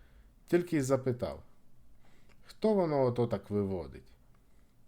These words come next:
«Не знаю, — кажу, — пане,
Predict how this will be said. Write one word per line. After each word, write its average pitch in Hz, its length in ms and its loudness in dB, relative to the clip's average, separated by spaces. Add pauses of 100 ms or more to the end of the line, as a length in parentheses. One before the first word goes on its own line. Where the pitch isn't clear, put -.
(580)
«Не 165 240 2
знаю, — 113 720 -2
кажу, — 85 300 -10 (380)
пане, 143 480 -12